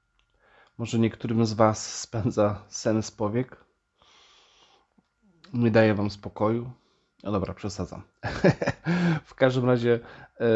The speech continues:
w pigułce datywowe rzeczy.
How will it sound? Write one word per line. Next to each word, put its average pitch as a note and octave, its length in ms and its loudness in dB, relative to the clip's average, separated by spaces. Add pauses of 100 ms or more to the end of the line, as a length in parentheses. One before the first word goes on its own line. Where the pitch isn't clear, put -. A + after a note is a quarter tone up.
(260)
w - 200 -16
pigułce C3 720 2 (340)
datywowe G#2+ 560 -2
rzeczy. - 380 -10